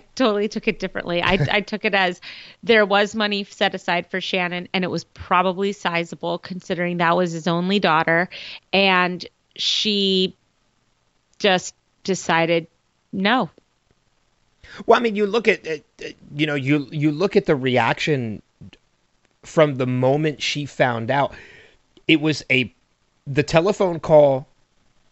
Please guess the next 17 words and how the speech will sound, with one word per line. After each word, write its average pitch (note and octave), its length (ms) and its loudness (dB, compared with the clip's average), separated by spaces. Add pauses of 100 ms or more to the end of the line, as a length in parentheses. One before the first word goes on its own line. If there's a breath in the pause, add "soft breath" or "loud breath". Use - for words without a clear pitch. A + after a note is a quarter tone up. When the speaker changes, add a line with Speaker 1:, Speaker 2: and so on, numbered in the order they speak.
(720)
Speaker 2:
f-, - 260 -20
to F3 260 -2
Shannon B2+ 560 0
to A#2+ 160 -8
let B2 220 -4
her D3 140 -4
know B2+ 260 -4
about A#2 280 -2
her A#2+ 120 -2
father G#2+ 520 0
being A#2 260 -4
in A2 80 -6
an G#2+ 80 -6
accident G2+ 460 -8 (220 soft breath)
was G#2+ 160 -4
very C#3+ 240 4
cold. G#2 520 0